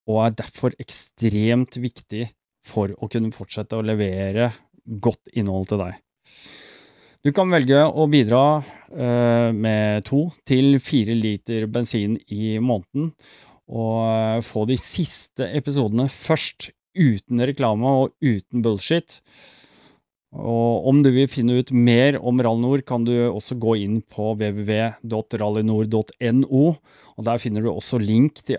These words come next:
alle de offentlige utgivelsene så langt, og du har et tresifret antall med timer å lytte til.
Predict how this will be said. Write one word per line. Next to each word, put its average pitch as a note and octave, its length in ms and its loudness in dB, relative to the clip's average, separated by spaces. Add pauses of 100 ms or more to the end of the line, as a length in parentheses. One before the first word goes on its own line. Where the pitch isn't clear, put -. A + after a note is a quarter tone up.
(100)
alle G#2 280 -2
de A#2+ 200 -4
offentlige A#2+ 760 0
utgivelsene A#2+ 640 -2
så A#2+ 180 0
langt, D3 360 0 (240)
og B2+ 100 0
du C3+ 80 4
har B2+ 220 0
et C3+ 120 -8
tresifret B2+ 1000 0
antall A#2 460 -4
med B2+ 140 -4
timer G2+ 280 -4
å A2+ 100 -2
lytte A2+ 280 -4
til. G#2 200 -6